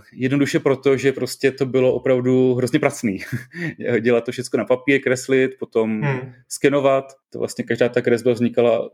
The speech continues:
Speaker 1: v podstatě třikrát, nebo až, myslím, že třikrát. No, když jsem to nakreslil nejdřív počítači, že v té naší hře jsou důležitý ty proporce toho levelu.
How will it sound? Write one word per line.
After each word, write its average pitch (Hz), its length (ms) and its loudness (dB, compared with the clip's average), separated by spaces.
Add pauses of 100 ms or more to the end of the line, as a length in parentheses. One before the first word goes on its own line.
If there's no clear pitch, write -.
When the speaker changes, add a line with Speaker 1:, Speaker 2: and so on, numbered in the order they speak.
(120)
Speaker 1:
v - 40 -20
podstatě 127 260 -6
třikrát, 127 720 -4 (140)
nebo 104 260 -10
až, 104 120 -12 (360)
myslím, - 220 -10
že 123 40 -16
třikrát. 92 420 -4
No, 90 60 -12
když 107 120 -6
jsem 117 140 -4
to 120 80 -4
nakreslil 120 500 -2
nejdřív 123 220 0
počítači, 185 580 0 (360)
že 113 80 -4
v - 40 -20
té 123 80 0
naší 123 200 0
hře 123 100 0
jsou 131 100 -4
důležitý 120 300 0
ty 139 100 0
proporce 123 440 0
toho 110 200 2
levelu. 98 380 2